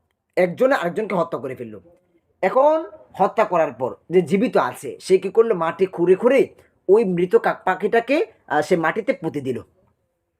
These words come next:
তো এখন, আহ, এখন কাবিল কি করলো? আহ, এটা দেখ-, দেখতে পেলো।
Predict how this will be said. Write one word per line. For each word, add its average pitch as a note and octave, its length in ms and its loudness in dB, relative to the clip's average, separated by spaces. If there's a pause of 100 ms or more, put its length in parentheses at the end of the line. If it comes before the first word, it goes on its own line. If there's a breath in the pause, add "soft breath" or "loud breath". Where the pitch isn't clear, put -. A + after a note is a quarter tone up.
(340)
তো - 60 4
এখন, B3+ 400 2 (300 soft breath)
আহ, F3 320 0
এখন F#3 240 -2
কাবিল F3+ 360 2
কি F#3+ 120 -12
করলো? A#3+ 420 0 (200 soft breath)
আহ, E3+ 180 0
এটা F3 160 -2
দেখ-, E3+ 380 -6
দেখতে E3 320 0
পেলো। A#2+ 300 -8